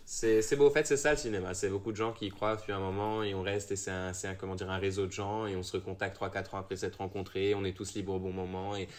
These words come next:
on se dit, « Viens, on fait ce projet, est-ce que tu veux être dans ce projet » et tout, et les choses se montent et,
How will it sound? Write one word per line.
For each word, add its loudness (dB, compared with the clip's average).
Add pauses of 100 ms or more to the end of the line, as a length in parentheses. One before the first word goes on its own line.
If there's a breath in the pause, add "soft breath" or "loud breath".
(200 loud breath)
on -2
se -2
dit, « -6
Viens, 2
on -4
fait -4
ce -10
projet, 2
est-ce 4
que -2
tu -6
veux -2
être -2
dans -4
ce -8
projet » 2
et -6
tout, 0
et 2
les -2
choses -6
se -2
montent -2
et, -2